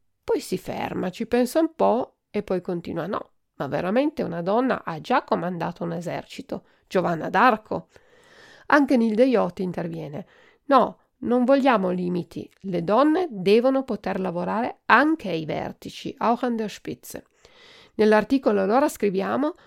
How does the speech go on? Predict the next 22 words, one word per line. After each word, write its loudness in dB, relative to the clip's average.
"Possono 2
essere 0
nominate -2
anche -4
le -4
donne." -6
I -2
democristiani 0
però -2
vogliono -2
scrivere: -6
"Possono -2
essere -2
nominate -2
anche -4
le -2
donne 2
nei 8
casi 0
previsti -2
dalle -2
norme." -2